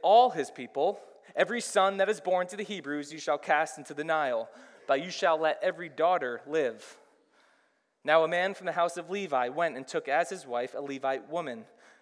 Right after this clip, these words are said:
the woman conceived and bore a son, and when she saw that he was a fine child, she hid him three months. When she could hide him no longer, she took for him a basket made of bulrushes and daubed it with bitumen and pitch. She put the child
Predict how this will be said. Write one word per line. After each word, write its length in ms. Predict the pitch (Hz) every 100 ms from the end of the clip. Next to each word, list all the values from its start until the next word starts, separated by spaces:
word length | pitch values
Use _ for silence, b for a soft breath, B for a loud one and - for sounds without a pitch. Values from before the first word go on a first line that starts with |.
| _
the 80 | 151
woman 260 | 180 196
conceived 500 | 190 170 - 175 151
and 100 | 147
bore 280 | 139 139 139
a 80 | 127
son, 500 | - - 156 120 113 - B -
and 80 |
when 100 | 156
she 120 | 160 175
saw 320 | - 190 208
that 160 | 175
he 100 | 190
was 180 | 180 160
a 120 | 147
fine 480 | 131 - 196 208 220
child, 420 | 170 127 113 113 - - b b
she 260 | - 180 165
hid 220 | 190 175
him 220 | 147 127
three 320 | - 143 190
months. 480 | 156 139 - - - b b b _ _ _ - -
When 120 | 139
she 140 | - -
could 160 | 165
hide 260 | 156 170 175
him 200 | 170 139
no 140 | 147
longer, 480 | 156 151 147 120 - b b b b -
she 160 | -
took 240 | 156 190 -
for 100 | 170
him 160 | 156
a 60 | 131
basket 520 | - 165 170 - 123
made 140 | 135
of 80 | 131
bulrushes 540 | 156 170 156 135 127 123
and 160 | 120
daubed 300 | 143 160 156
it 100 | 131
with 140 | 127 139
bitumen 440 | 156 151 131 120
and 280 | 117 117 -
pitch. 560 | - 135 - - - - _ b b b -
She 160 | 185
put 180 | 180 190
the 60 | 180
child 380 | - 170 160